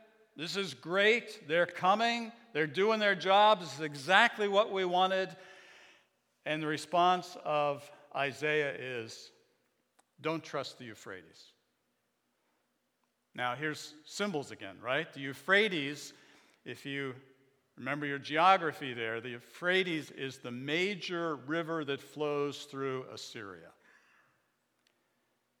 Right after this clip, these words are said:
And, uh, <clears throat> and that becomes an image then.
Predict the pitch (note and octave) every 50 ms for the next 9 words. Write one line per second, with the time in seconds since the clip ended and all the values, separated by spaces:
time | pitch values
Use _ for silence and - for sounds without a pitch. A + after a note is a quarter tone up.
0 | _ _ _ _ _ _ _ _ _ _ _ _ _ _ _ _ _ _ _ _
1 | _ _ _ _ A2 C3 C3 C3 C3 C3+ B2+ A#2 A#2+ C3 B2+ B2+ B2 A#2+ A#2 C3
2 | - - - _ D#3 F#3 E3+ C#3+ B2+ - _ _ _ _ _ _ _ _ _ _
3 | _ _ _ _ _ _ _ _ _ _ _ _ _ _ G#2+ A#2 B2 C3+ D3+ E3
4 | - - F3 D3 - F3+ E3+ E3+ B2+ D3 D3 C#3 - - F#3 G3 G#3+ G#3 F#3 D#3+
5 | C3 - - C#3 A#2 G#2+ G2+ G2+ A#2 C#3